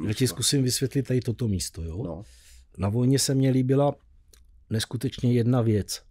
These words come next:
Speaker 1: Ty jsi byl v podstatě učitel lidí, kteří nechtěli do té školy jít, měli k ní absolutní odpor a ty jsi musel být schopen je učit věci, které je nezajímaly.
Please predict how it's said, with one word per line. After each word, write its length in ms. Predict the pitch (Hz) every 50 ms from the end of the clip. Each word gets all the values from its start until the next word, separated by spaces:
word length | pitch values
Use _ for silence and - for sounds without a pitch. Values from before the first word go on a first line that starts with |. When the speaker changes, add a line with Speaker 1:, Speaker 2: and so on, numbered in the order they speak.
| _ - _ _ _ _ _ _ - - _ _ - - _ _ -
Speaker 1:
Ty 100 | - 98
jsi 60 | 98
byl 140 | 107 127 120
v 40 | -
podstatě 440 | - 117 - - - 147 - - - -
učitel 760 | - 127 - - - 113 - - 107 95 90 85 98 143 147 _ - - _ - - - - _ - _ - - _ _ _ _ _ _ _ _ _ - -
lidí, 600 | 101 110 104 90 - - 95 95 101 117 165 180 - _ - - -
kteří 480 | - - 101 98 107 120 120 107 - _ _ _ - -
nechtěli 540 | 95 101 110 120 - - - - 127 131 135
do 100 | 127 131
té 200 | 120 - 135 131
školy 300 | 117 - - 135 139 143
jít, 260 | 127 87 80 87 - _ - - _ - _ _ _ _ _ - _ -
měli 220 | - 101 110 120 127
k 120 | - -
ní 80 | 143 - - -
absolutní 680 | - - - - - - 131 131 131 - - 143 151 139
odpor 520 | 117 101 - - - 90 82 82 104 127 - - - - - - - _ _ _ _ - - - _ - - -
a 60 | -
ty 140 | - 113 101
jsi 80 | 107
musel 280 | 123 123 - - 139 139
být 140 | 143 131 -
schopen 400 | - - 131 - - 131 123 131
je 100 | 135 - -
učit 360 | - 107 - - - 135 113
věci, 360 | 110 107 110 101 - - 147
které 280 | 127 - - 120 110 110
je 160 | 110 113 113
nezajímaly. 640 | 107 113 104 98 101 95 90 87 78 73 80 82 87